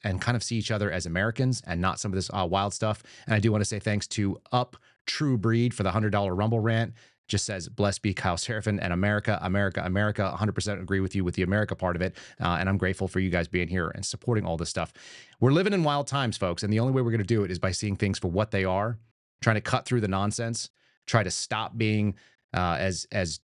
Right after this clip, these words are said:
charged as the other team, the other, the political left wants to do. So I've got something that will take you down just a little notch, just a little something funny. Sometimes when you're doing, you know, some very serious tasks, you get, you know, chased off and you, and you follow a squirrel.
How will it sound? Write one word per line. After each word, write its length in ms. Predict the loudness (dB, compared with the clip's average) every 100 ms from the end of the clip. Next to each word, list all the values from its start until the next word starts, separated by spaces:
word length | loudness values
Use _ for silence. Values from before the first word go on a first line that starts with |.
| -8
charged 520 | -6 -4 -2 -4 -6 -2
as 140 | 0
the 140 | 2
other 180 | 2 0
team, 400 | -2 0 2 4
the 100 | 2
other, 220 | 2 0
the 80 | -2
political 320 | -2 -2 0
left 240 | 0 -2 0
wants 180 | -2 -2
to 80 |
do. 340 | -2 0 0 -4 -12 _ _ _ _ -12
So 180 | -8 -4
I've 140 | -2
got 180 | 0 -2
something 260 | -2 -2 0
that 120 | 0
will 80 | -2
take 260 | -2 -2
you 80 | 0
down 240 | 2 2 0
just 200 | -2 0
a 40 |
little 180 | 0 2
notch, 400 | 0 -2 -6 -10 -14 -20 -2
just 180 | -2 0
a 40 |
little 180 | -2 -2
something 280 | -2 -4 -4
funny. 420 | 0 2 2 0 -4 _ _
Sometimes 420 | -6 -4 -2 0
when 100 | 2
you're 180 | 2 2
doing, 560 | 0 2 2 2 0 0
you 120 | 2
know, 140 | 2
some 200 | 0 0
very 180 | 2 2
serious 320 | 0 -2 -4
tasks, 340 | -2 -2 -2 -2
you 60 |
get, 140 | -4 -6 -8 -8
you 120 | 0 2
know, 60 |
chased 300 | 2 -2 -2
off 200 | -2 -2
and 100 | -2
you, 60 | 0
and 80 | 0
you 80 | 2
follow 260 | 2 0
a 40 | -2
squirrel. 400 | -4 -2 -2